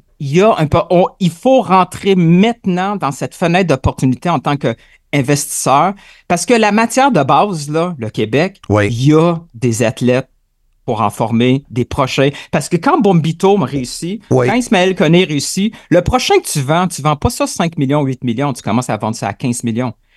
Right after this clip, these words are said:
Speaker 1: Et là, cinq ans plus tard, quand les joueurs qui sortent du Québec prouvent que c'est, finalement, c'est plus du cheap labor, là, c'est des joueurs de qualité, il faut commencer à payer. Tu vends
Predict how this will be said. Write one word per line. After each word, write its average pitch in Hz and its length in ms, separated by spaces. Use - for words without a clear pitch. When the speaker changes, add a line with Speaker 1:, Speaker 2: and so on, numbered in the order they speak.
Speaker 1:
Et 185 60
là, 277 200
cinq 247 340
ans 320 100
plus 190 180
tard, 220 340
quand 330 220
les 202 140
joueurs 196 340
qui - 140
sortent - 460
du 135 100
Québec 165 500
prouvent 247 380
que 170 120
c'est, 208 420
finalement, 170 320
c'est 180 120
plus 165 140
du 160 140
cheap - 200
labor, 156 320
là, 123 180
c'est - 160
des 139 120
joueurs 156 240
de 147 80
qualité, 160 420
il 220 60
faut 147 100
commencer 147 360
à 190 60
payer. 156 500
Tu - 200
vends 233 260